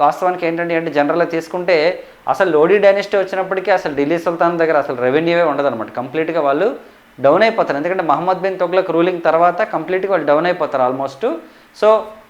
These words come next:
ఎవరైతే మనకి మహమ్మద్ బిన్ తుగ్లక్ రూల్ చేసిన తర్వాత నసీరుద్దీన్ మహమ్మద్ షా తుగ్లక్ వస్తాడో, ఆయన టైంలోనే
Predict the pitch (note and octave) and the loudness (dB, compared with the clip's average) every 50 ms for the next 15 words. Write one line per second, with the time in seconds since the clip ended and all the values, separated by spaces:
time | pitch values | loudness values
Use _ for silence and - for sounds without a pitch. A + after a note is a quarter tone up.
0 | _ C3+ C#3 D3 F3+ G3 G3+ G3+ G#3 A3 G3+ G3 F#3+ F#3 F#3+ G#3 G#3+ G#3+ A3 - | _ -2 2 4 4 4 4 4 2 2 2 2 0 0 0 0 0 0 -2 -8
1 | - - _ _ _ - C#3 D3 F3+ F#3+ F#3 F3+ F#3+ F#3+ F#3 F#3+ F3+ F3 F#3 F3 | -16 -20 _ _ _ -4 -2 0 2 0 2 2 2 0 2 2 2 2 2 0
2 | D#3 D3+ E3 F3 F#3 F3+ F#3+ F3+ F#3 F#3+ F3+ D#3+ D#3+ E3 E3 G3 F#3 E3 D3 - | 2 2 2 2 2 2 0 0 0 -2 0 0 0 2 0 0 -2 -2 0 2
3 | F3+ F#3+ G3 F#3 F3 G3 F#3+ F3+ E3 E3 E3+ E3+ F3 E3+ F#3 E3 - D#3 C#3 D3 | 2 2 2 2 0 0 2 2 2 2 2 0 0 0 0 0 0 -2 0 2
4 | D#3+ D#3+ D#3+ - D3 C#3+ - D#3+ D3+ F3 G3 G3 D#3 D3 D#3+ F3 F3+ F3 E3+ E3+ | 0 2 2 0 -2 0 0 0 2 2 4 4 4 4 2 2 0 -2 -2 -2
5 | D#3 E3 F3+ F#3+ G3 G3+ F#3 F3 D3+ C#3 D3 D#3+ | -2 -2 -2 0 0 0 2 2 0 0 -2 -2